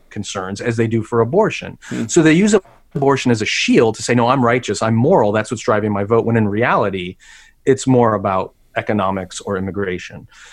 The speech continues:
Speaker 1: So that's the third category. And when
Speaker 2: Hmm.
Speaker 1: you're dealing with somebody who says they're pro-life and they're gonna vote a certain way, what I'm trying to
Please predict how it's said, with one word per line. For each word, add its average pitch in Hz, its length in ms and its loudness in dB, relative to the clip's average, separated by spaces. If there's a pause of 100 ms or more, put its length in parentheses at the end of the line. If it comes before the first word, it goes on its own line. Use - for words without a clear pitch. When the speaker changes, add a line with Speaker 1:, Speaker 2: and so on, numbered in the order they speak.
(160)
Speaker 1:
So 143 480 2
that's 151 400 -4
the 135 80 -2
third 117 320 2
category. 95 540 -2
And 131 160 2
when 139 100 4
Speaker 2:
Hmm. 156 40 4
Speaker 1:
you're 151 80 2
dealing 190 300 0
with 190 120 4
somebody 131 340 2
who 120 140 -2
says 117 240 0
they're 110 100 0
pro-life 107 560 -2
and 110 80 -2
they're 107 60 -2
gonna 101 160 -2
vote 147 160 -2
a 165 40 -4
certain 107 300 -4
way, 101 180 -4
what 110 160 0
I'm 175 140 0
trying 160 260 0
to 117 60 -6